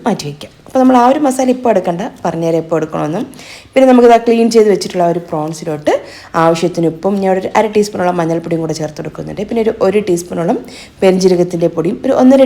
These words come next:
ടീസ്പൂൺ കാശ്മീരി ചില്ലി പൗഡറും കൂടെ ചേർത്ത് കൊടുക്കുക. അധികം എരിവില്ലാത്ത മുളക് പൊടിയും മുളകൊക്കെ എടുക്കുകയാണെന്നുണ്ടെങ്കിൽ ഇതിന് നല്ലൊരു കളറൊക്കെ കിട്ടും കേട്ടോ. അപ്പോൾ അതിനനുസരിച്ചിട്ട് ചേർത്തെടുക്കും. ഒരു മസാലയൊക്കെ പുരട്ടി നമുക്കൊരു അരമണിക്കൂറൊന്ന് മാറ്റി വയ്ക്കാൻ പറ്റുവാണെങ്കിൽ അങ്ങനെ ചെയ്യാം. അല്ലെന്നുണ്ടെങ്കിൽ ഉടനെ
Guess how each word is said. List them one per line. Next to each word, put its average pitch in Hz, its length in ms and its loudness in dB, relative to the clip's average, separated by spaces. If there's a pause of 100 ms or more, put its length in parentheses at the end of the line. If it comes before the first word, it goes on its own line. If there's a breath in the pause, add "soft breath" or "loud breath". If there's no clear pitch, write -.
ടീസ്പൂൺ 202 340 -2 (200)
കാശ്മീരി 180 420 -2
ചില്ലി 190 240 0
പൗഡറും 165 260 0
കൂടെ 190 160 -10
ചേർത്ത് 202 240 -4
കൊടുക്കുക. - 240 -18 (680 loud breath)
അധികം 247 280 4 (140)
എരിവില്ലാത്ത 233 520 4
മുളക് 208 260 6
പൊടിയും 214 200 0 (140)
മുളകൊക്കെ 208 400 2
എടുക്കുകയാണെന്നുണ്ടെങ്കിൽ 190 600 -2
ഇതിന് 196 180 -2
നല്ലൊരു 185 320 -2
കളറൊക്കെ 175 400 -2
കിട്ടും 156 240 -4
കേട്ടോ. 214 140 0
അപ്പോൾ - 580 -4
അതിനനുസരിച്ചിട്ട് 196 600 0
ചേർത്തെടുക്കും. - 460 -4
ഒരു 262 160 2
മസാലയൊക്കെ 240 460 4
പുരട്ടി 190 300 0
നമുക്കൊരു 185 380 0 (140)
അരമണിക്കൂറൊന്ന് 247 580 2
മാറ്റി 208 180 -2
വയ്ക്കാൻ 214 240 -4
പറ്റുവാണെങ്കിൽ 185 400 -4
അങ്ങനെ 160 240 -4
ചെയ്യാം. 185 200 -6 (480 loud breath)
അല്ലെന്നുണ്ടെങ്കിൽ 254 480 4 (120)
ഉടനെ 294 200 2